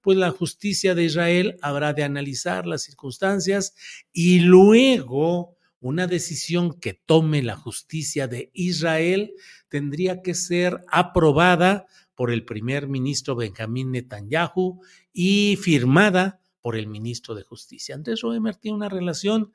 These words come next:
eh, absolutamente declarada a favor de Israel, a tal grado que fue relevado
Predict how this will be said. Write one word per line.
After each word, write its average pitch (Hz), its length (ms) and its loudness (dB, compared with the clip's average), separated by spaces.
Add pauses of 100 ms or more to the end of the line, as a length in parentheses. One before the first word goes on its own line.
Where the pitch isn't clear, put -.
(420)
eh, 165 200 -2
absolutamente 165 1400 -2 (200)
declarada 135 800 2
a - 300 -6
favor 147 460 -2
de 143 100 0
Israel, 151 600 -2 (260)
a 123 160 -6
tal 151 180 0
grado 151 500 -2
que 110 160 -6
fue 151 640 0
relevado 127 760 0